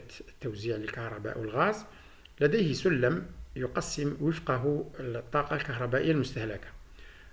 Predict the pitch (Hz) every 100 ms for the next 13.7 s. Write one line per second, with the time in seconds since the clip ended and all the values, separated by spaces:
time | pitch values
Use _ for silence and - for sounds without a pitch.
0 | - 185 156 160 135 147 135 151 185 -
1 | 117 156 190 156 151 139 131 117 120 127
2 | - 120 113 123 117 104 - 107 123 196
3 | - - - - - - 151 170 151 123
4 | 143 120 117 117 113 117 135 127 113 -
5 | - 160 131 156 127 117 117 - - -
6 | 147 120 113 107 104 - - - 139 180
7 | 190 - 156 156 123 143 123 113 - -
8 | 139 143 120 110 107 - 135 180 202 -
9 | - - - - - 196 160 - 160 123
10 | 107 - - - 135 131 139 180 190 196
11 | 151 127 156 156 175 202 143 - 127 -
12 | - - - - - 147 143 147 147 135
13 | 147 160 190 160 - 123 98